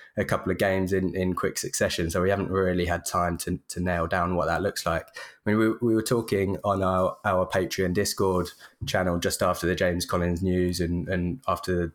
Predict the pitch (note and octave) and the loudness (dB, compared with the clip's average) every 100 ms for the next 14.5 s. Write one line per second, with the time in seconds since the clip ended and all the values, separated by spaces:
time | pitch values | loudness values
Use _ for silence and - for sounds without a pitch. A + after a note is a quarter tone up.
0 | _ F#2+ F#2+ F#2 E2+ C#2+ F#2 F#2 F2 E2+ | _ -4 0 0 0 0 0 2 0 -2
1 | F#2+ F#2 E2+ E2 E2+ E2+ F#2 F#2 E2 E2 | -2 -2 0 0 -2 -2 2 2 2 0
2 | - - - - _ G2+ G#2 A#2+ G#2+ F#2+ | -4 -12 -18 -20 _ -2 2 2 2 0
3 | G2+ F#2 G2+ G2 - F2 F#2 E2+ E2+ - | 0 0 0 0 -2 -2 0 -2 -4 -10
4 | - - G#2+ G2 G2 F#2 - F2 E2+ - | -8 -4 -4 -2 0 -2 -2 -2 -4 -2
5 | G2 F2+ F2 D#2+ - F#2 - - F2 - | 0 2 2 -2 -2 -4 -4 -6 -6 -2
6 | F2 F#2+ F2 - F2 E2 F2 F2 G2 F2+ | 0 0 0 -2 -2 0 0 2 0 0
7 | E2 F2 E2+ E2 - F2+ - D#2 D#2 E2 | 0 0 0 -2 -2 -2 -2 -4 -2 -4
8 | - G2+ F2+ F#2 - F2 - F#2 E2 F2+ | -4 -2 0 0 0 -4 -2 -6 -2 0
9 | F#2+ E2 - - - - - F#2+ F2+ F2 | 0 -2 -6 -10 -14 -20 0 2 2 2
10 | F2+ F2+ E2 - F2+ F2 F2 E2+ F2 F2+ | 2 2 0 0 0 0 0 0 0 0
11 | F2+ F#2 F2 - F#2+ F#2 F2+ F2 F2+ F2+ | 0 0 -2 -4 -2 0 0 0 2 2
12 | F2+ - - - - G2 F#2 F2+ F2 F2 | 2 -2 -12 -20 -6 -2 2 2 0 -4
13 | - F2 F2 E2+ - F#2+ F2 C#2+ - - | -2 0 0 -2 -2 0 0 -2 -6 -6
14 | F#2 E2+ G2 F#2+ F#2 | -4 0 0 0 -2